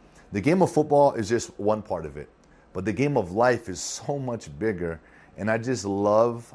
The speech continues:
how these two have evolved into amazing, amazing, amazing, amazing young men, leaders. And we all can learn from them, not just players,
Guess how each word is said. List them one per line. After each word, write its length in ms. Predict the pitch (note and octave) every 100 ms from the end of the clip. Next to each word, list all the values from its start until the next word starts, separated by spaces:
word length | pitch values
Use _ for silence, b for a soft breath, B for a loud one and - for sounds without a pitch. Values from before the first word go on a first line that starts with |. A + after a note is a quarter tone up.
| -
how 340 | G#2+ G#2 G#2
these 320 | G2 G2+ G#2
two 400 | - G#2+ F2 F#2+ - _ _ _ _ _ _ _ _ _ _ _
have 180 | F#2+ G2+
evolved 420 | D#2 G2 G#2+ F#2+
into 260 | E2+ - C#2+
amazing, 680 | F2 E2+ F#2 G#2+ G2 F#2+
amazing, 440 | E2+ F#2+ F#2+ F2 F2+
amazing, 480 | F2 F#2 F2 E2+ -
amazing 400 | F#2+ F#2+ F2+ F2
young 200 | F2+ F2+
men, 280 | F2 F2+ E2+ B B -
leaders. 640 | F2 G2 F#2 F2+ E2+ - - b b b - _
And 280 | F2 F2+ E2+ D#2+
we 360 | G2 G#2+ G2+ - -
all 420 | C3 C#3 D#2 -
can 180 | A2+ G2
learn 260 | G2 F#2 E2
from 220 | F#2+ E2+
them, 180 | D2+ C2+ E2
not 180 | G#2
just 180 | C#3 C3
players, 440 | D3 C3 D2 -